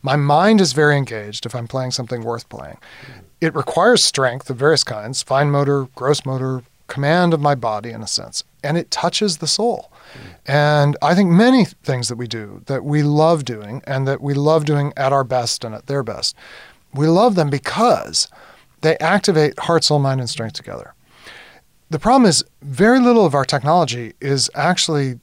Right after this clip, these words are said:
that helpful in developing all of these. And in some ways, I don't know that technology can develop it. Like if we had a,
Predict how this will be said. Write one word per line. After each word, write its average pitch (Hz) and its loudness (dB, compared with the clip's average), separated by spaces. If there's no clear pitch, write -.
that 156 2
helpful 127 -6
in 135 -2
developing 113 -8
all 98 -6
of - -16
these. - -8
And 143 -6
in 170 -2
some 254 2
ways, 269 2
I - -6
don't 214 -4
know 214 2
that 160 -4
technology 165 -2
can 165 -6
develop 117 -6
it. - -12
Like 147 0
if 156 -6
we 220 0
had 233 6
a, 135 2